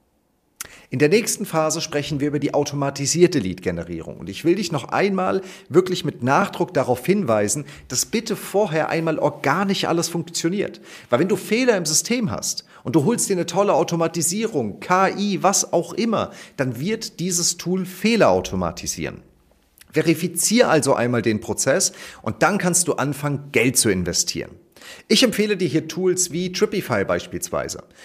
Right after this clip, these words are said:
Die kosten so siebzig bis hundert Euro im Monat ungefähr, nehmen dir aber tatsächlich eine ganze Menge Arbeit ab. Mit diesen Tools, es gibt ganz unterschiedliche, kannst du zu großen Teilen dein LinkedIn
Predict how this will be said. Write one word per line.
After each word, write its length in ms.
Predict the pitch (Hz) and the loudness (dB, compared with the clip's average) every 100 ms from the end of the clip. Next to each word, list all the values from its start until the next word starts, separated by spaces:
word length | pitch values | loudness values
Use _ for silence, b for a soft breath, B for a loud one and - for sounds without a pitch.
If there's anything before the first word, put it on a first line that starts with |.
| B | B
Die 80 | 139 | 2
kosten 460 | 180 196 - 196 156 | 4 4 2 -2 0
so 200 | 156 151 | 2 2
siebzig 640 | 135 196 - 170 151 - | 2 0 0 0 0 -2
bis 360 | 151 151 - - B B _ | -2 0 -2 -8 B B _
hundert 360 | 202 233 214 - | -2 4 4 4
Euro 400 | - 220 214 190 | 2 4 4 4
im 100 | 180 | 6
Monat 460 | 175 175 160 - B - _ _ _ | 6 6 2 -2 B -20 _ _ _
ungefähr, 640 | 180 214 170 - 139 165 160 B - | 6 8 4 4 2 2 0 B -2
nehmen 320 | 117 180 185 | 4 6 6
dir 100 | 175 | 6
aber 140 | 156 | 4
tatsächlich 600 | - 135 135 135 - 135 | 2 0 2 0 0 -2
eine 100 | 120 | -2
ganze 420 | 113 117 131 - 120 | 2 2 2 2 4
Menge 300 | 110 107 110 | 4 2 2
Arbeit 340 | 110 92 - | 2 0 -4
ab. 240 | - - B B B | -10 -14 B B B
Mit 120 | 135 202 | -2 0
diesen 220 | 226 190 | 0 0
Tools, 320 | - 240 - | 0 0 0
es 120 | - | 0
gibt 180 | 185 - | 0 0
ganz 220 | 160 151 | 0 0
unterschiedliche, 760 | - 202 190 - 156 156 139 131 | 0 0 0 0 -2 -2 -2 -2
kannst 380 | 139 165 175 185 | -2 -2 -2 -2
du 160 | 180 B B - _ | -4 B B -20 _
zu 140 | - | -8
großen 640 | - 113 120 208 233 - 170 | -6 -2 4 6 6 4 2
Teilen 440 | 135 151 160 160 | 0 2 2 2
dein 160 | 143 120 | 0 2
LinkedIn 640 | 123 170 170 160 147 139 | 2 0 0 2 2 2